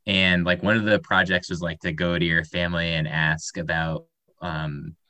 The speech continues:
you know, like, a story that they have, like, passed down to them. Um, and they had, like, basically, it just reminded me that it's not, like, a perfect example or a perfect, um, but, uh,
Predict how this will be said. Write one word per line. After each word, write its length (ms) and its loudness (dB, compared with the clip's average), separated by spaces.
you 120 2
know, 80 6
like, 120 0
a 60 -2
story 280 4
that 100 0
they 80 2
have, 140 2
like, 140 -2
passed 260 0
down 220 0
to 80 -6
them. 320 0
Um, 360 2
and 160 -2
they 100 4
had, 320 2
like, 320 -2
basically, 760 0
it 80 -4
just 140 2
reminded 280 4
me 60 4
that 80 6
it's 200 -4
not, 280 -2
like, 100 0
a 60 -2
perfect 320 -4
example 420 -4
or 120 0
a 40 -4
perfect, 340 -4
um, 400 -4
but, 240 2
uh, 260 2